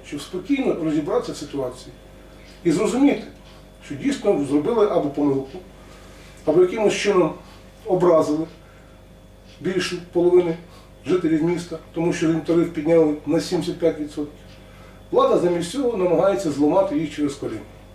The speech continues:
Визивають до себе, визивають, зараз загрожують вже міліцію. Е, почали,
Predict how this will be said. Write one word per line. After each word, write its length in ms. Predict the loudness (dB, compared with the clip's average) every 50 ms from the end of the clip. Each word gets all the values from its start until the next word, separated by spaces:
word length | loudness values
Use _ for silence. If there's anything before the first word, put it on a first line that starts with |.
| -20 -20 -12 -6
Визивають 500 | -4 -2 -2 0 0 2 4 4 4 2 0 -6 -14 -20 -20 -20 -20 -20 -20 -20 -18 -16
до 80 | -14 -8
себе, 360 | -2 0 0 0 0 -2 -6 -12 -16 -20 -20 -20 -20 -20 -20 -20 -20 -20 -20 -20 -20 -20 -20 -20 -20 -20 -20 -20 -6 -2
визивають, 640 | 0 2 4 4 4 4 6 6 6 4 4 2 -2 -10 -12 -14 -16 -18 -20 -20 -20 -20 -18 -16
зараз 540 | -6 -2 2 2 4 4 2 0 -2 -8 -10 -10 -10 -10 -6 -2
загрожують 420 | 0 0 2 2 2 2 2 2
вже 100 | 0 0
міліцію. 580 | -2 0 -2 -2 -4 -8 -10 -8 -6 -6 -4 -6 -8 -12 -20 -20 -20 -20 -20 -20 -14 -8 -6
Е, 140 | -4 -4 -4 -6 -8 -12 -16 -20 -20 -20 -20 -20 -20 -8 -4
почали, 500 | -4 -2 0 2 2 2 2 0 0 -2